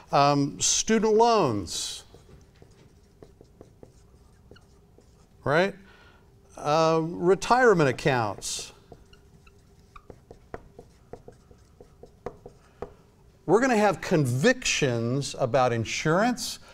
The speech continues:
We're gonna have convictions about how many loans should we take out. We're gonna have, uh, convictions about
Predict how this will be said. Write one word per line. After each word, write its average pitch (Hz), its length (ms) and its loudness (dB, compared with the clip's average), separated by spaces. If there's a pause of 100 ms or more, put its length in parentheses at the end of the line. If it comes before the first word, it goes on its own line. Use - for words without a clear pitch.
(100)
We're 151 140 0
gonna 151 120 0
have 147 160 0
convictions 160 560 -2
about 143 260 2
how 143 120 0
many 127 180 0
loans 170 400 0
should 208 200 -4
we 185 120 -2
take 185 300 -4
out. 190 260 0 (240)
We're 165 120 0
gonna 170 120 2
have, 151 300 0 (260)
uh, 139 220 -4
convictions 151 640 0
about 139 480 2